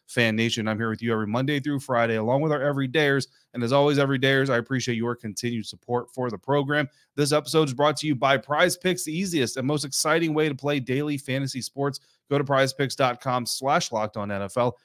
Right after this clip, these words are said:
Use the promo code in all lowercase, Locked On N F L, for a first deposit match up to one hundred dollars. On today's episode, why this Rams and Commanders matchup is already a teaching point,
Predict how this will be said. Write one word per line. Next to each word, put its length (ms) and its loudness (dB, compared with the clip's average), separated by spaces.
Use 240 4
the 60 0
promo 300 0
code 280 2
in 180 -2
all 260 4
lowercase, 520 0
Locked 240 2
On 120 -2
N 140 0
F 160 -2
L, 220 0
for 200 -2
a 100 0
first 300 -4
deposit 400 -2
match 340 -4
up 220 -2
to 260 -2
one 200 2
hundred 580 -4
dollars. 380 2
On 100 0
today's 300 0
episode, 400 -2
why 320 4
this 300 -4
Rams 300 -4
and 100 -6
Commanders 400 -2
matchup 440 2
is 120 -4
already 640 6
a 140 -2
teaching 600 -4
point, 380 -8